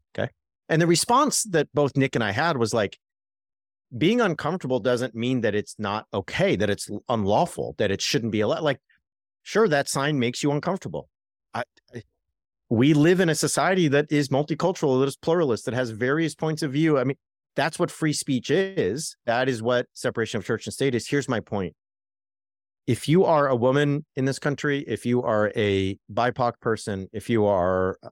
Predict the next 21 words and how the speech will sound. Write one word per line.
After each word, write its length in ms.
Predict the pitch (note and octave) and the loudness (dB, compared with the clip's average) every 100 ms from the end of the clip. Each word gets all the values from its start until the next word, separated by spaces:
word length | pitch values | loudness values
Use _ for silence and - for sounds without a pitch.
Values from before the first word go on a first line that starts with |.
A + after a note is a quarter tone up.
| _ _ - | _ _ -6
uh, 140 | F#2+ B2+ | -2 0
L 120 | C3 | 0
G 100 | B2 | 0
B 120 | B2 | 0
T 140 | - | -2
Q 180 | A#2 A#2+ | -2 -2
plus, 480 | - G#2+ G#2 - - _ _ _ _ | 0 0 0 -4 -14 _ _ _ _
if 80 | - | -2
you're 80 | B2+ | -2
an 80 | A2+ | 0
immigrant, 520 | A#2 A#2 G#2+ G#2 G2+ _ _ _ _ _ _ _ | 0 0 0 0 -2 _ _ _ _ _ _ _
there's 220 | D3 D3 - | -2 -2 2
so 180 | F3+ | 0
many 380 | F3 D#3+ D3 C3 _ _ _ _ _ _ - | 2 2 0 -4 _ _ _ _ _ _ -10
people 380 | D#3 C#3 C3 | -4 0 0
in 80 | A#2+ | 0
this 140 | G#2+ - | -2 -4
country 460 | A2 - G2 F#2 _ | -8 -4 -4 -4 _
who 180 | - C3 | 0 0
accept 520 | A#2+ - B2+ A#2+ - _ _ _ _ _ _ _ _ _ - | 2 0 0 0 -8 _ _ _ _ _ _ _ _ _ -4
that 160 | B2+ | -4